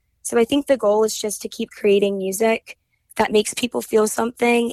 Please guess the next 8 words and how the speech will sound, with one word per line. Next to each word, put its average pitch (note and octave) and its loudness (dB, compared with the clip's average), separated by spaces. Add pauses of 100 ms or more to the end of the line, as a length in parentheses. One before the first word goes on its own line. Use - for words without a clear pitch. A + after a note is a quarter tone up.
And G3 -2
I G#3 0
love A3 0
performing G3+ -4
and G3 -10
being G3 -2
on G3+ -4
stage. F#3+ -2